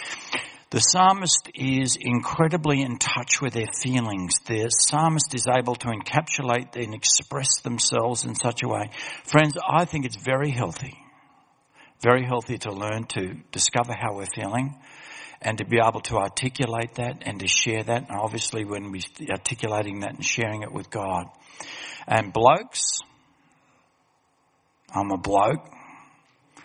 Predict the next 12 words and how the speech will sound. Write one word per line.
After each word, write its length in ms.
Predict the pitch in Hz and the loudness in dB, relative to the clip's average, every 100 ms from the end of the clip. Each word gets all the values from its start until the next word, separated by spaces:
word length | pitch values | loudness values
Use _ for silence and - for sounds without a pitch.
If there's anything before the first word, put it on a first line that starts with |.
| - - | -20 -10
How 220 | - 123 | 2 2
do 60 | 123 | 2
you 80 | 113 - | -2 -2
feel? 420 | 117 117 147 151 - | 2 4 2 -2 -14
I 140 | - 123 | -6 4
don't 360 | 120 113 113 | 6 6 4
know. 460 | 110 127 160 226 - - _ _ _ _ _ _ _ _ _ _ _ _ _ - | 2 2 2 0 -10 -20 _ _ _ _ _ _ _ _ _ _ _ _ _ 4
I 20 | |
don't 240 | 101 123 | 8 10
know. 400 | 147 143 196 226 185 - _ _ _ _ _ _ 127 | 8 6 4 -4 -14 -20 _ _ _ _ _ _ 8
All 220 | 131 143 | 10 10
right. 380 | 156 175 214 | 8 6 2